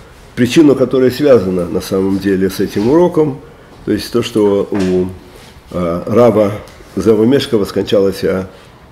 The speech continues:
жена. Вот. Э, и мы с Равом Авраамом ехали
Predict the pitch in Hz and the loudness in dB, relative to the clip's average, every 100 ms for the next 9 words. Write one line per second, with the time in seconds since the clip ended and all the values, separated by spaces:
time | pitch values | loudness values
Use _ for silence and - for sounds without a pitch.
0 | - 98 95 62 73 95 117 160 160 - | -12 -4 -4 -4 -4 0 0 -2 -6 -20
1 | - - - - - - - - - - | -20 -20 -20 -20 -20 -20 -20 -20 -20 -12
2 | 92 95 92 90 - - - - - - | -8 -2 -2 -2 -6 -20 -20 -20 -20 -20
3 | - - - - 82 87 120 113 143 139 | -20 -20 -20 -12 -8 -4 0 4 4 4
4 | 131 117 - - 107 110 104 104 104 98 | 2 0 -4 -2 2 2 2 0 0 0
5 | 139 151 131 117 113 - 104 104 101 101 | 0 0 0 0 0 -2 -2 -2 -2 -6